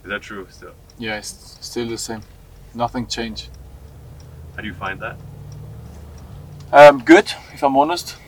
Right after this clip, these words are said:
Speaker 2: I mean, um, it's a challenge for myself, yeah?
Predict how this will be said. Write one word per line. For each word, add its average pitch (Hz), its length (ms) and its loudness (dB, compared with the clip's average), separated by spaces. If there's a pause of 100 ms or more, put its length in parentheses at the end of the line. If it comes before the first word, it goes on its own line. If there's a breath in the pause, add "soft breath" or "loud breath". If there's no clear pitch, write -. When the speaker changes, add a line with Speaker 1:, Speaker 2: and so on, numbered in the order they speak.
(180)
Speaker 2:
I 120 120 0
mean, 127 280 2
um, 117 420 0 (280)
it's 117 100 -12
a 120 60 -10
challenge 139 380 6
for 139 80 -2
myself, 127 500 -2
yeah? 120 220 -2